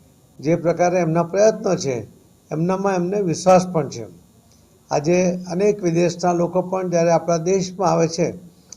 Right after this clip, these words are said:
ત્યારે આશ્ચર્યચકિત થાય છે અને એમની આપણા દેશ પ્રત્યે જોવાની ભાવના પણ બદલાય છે. આપણા કરતાં અનેક સુવિધાઓ આજે પણ એ વિકસિત દેશોમાં છે,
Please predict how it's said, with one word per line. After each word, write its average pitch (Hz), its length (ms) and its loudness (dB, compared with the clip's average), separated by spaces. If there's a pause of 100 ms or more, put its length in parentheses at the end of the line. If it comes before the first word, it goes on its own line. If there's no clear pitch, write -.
(220)
ત્યારે 175 240 2
આશ્ચર્યચકિત 180 720 0
થાય 196 180 4
છે 196 200 -4
અને 170 460 -6
એમની 185 240 0
આપણા 180 240 0
દેશ 180 320 -2
પ્રત્યે 180 320 -2
જોવાની 165 400 0
ભાવના 143 380 -4
પણ 170 220 -2
બદલાય 131 320 -2
છે. 120 200 -12 (920)
આપણા 180 200 2
કરતાં 190 300 4
અનેક 202 340 2
સુવિધાઓ 202 540 6
આજે 185 400 2
પણ 208 300 0 (200)
એ 202 80 -6
વિકસિત 185 380 -2
દેશોમાં 196 540 -2
છે, 196 480 -2